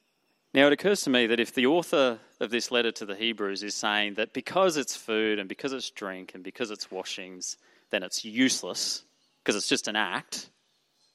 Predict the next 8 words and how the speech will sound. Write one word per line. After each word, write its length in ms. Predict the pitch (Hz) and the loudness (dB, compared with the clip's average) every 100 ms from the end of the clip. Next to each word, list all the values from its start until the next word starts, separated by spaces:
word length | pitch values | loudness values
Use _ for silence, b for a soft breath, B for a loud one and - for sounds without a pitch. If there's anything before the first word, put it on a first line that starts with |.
| _ _ _ _ _ _ _ _ B - | _ _ _ _ _ _ _ _ B 0
then 400 | 123 135 131 131 - - | 4 6 4 -2 -6 4
he 220 | 147 147 | 4 6
must 320 | 170 147 - | 4 2 2
also 420 | 160 202 262 160 | 2 2 6 6
be 140 | 123 117 | 6 2
saying 300 | - 107 107 | 2 2 2
something 400 | 131 113 120 110 | 2 2 0 0
about 580 | 104 104 101 98 - | 4 4 4 2 -6